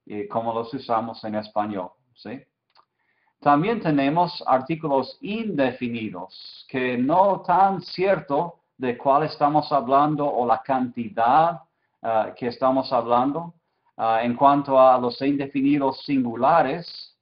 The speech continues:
ah, tenemos otra vez masculino y femenino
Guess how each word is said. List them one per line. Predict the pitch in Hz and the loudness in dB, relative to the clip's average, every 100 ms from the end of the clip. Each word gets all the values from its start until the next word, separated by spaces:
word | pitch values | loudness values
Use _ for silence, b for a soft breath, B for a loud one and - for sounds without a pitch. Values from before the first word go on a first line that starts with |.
| _ _ _ | _ _ _
ah, | - 110 110 | -2 0 0
tenemos | 123 123 127 123 - - | 0 0 0 -2 -4 -6
otra | 117 120 131 | -4 2 2
vez | 127 127 | 2 -2
masculino | 120 120 - 123 127 | -2 -2 -2 -4 -2
y | 135 | -4
femenino | 135 156 165 127 117 143 160 | -4 -4 -2 -2 0 -2 -6